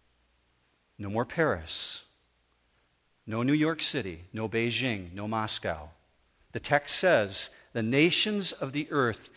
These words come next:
the cities of the great nations collapse."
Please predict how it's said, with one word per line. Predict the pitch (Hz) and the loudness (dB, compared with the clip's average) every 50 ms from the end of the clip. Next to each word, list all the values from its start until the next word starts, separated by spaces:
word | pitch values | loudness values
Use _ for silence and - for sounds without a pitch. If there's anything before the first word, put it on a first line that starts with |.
| - _ | -10 _
the | - 123 | -4 -2
cities | - - - - 185 175 185 190 180 151 185 | -2 0 2 4 4 4 4 2 2 0 -2
of | - 143 123 | -4 -4 -4
the | 123 131 | -4 -6
great | 104 110 127 135 147 151 - | -4 0 0 2 2 2 2
nations | 143 151 151 139 - - - 107 101 101 101 - - - - - - _ _ _ - | 2 2 2 2 2 -2 -2 -4 -6 -4 -4 -4 -4 -6 -8 -14 -20 _ _ _ -10
collapse." | - - 127 123 117 107 98 98 - - - - - - - - | -4 -2 0 2 2 0 0 -4 -8 -10 -10 -10 -10 -10 -14 -18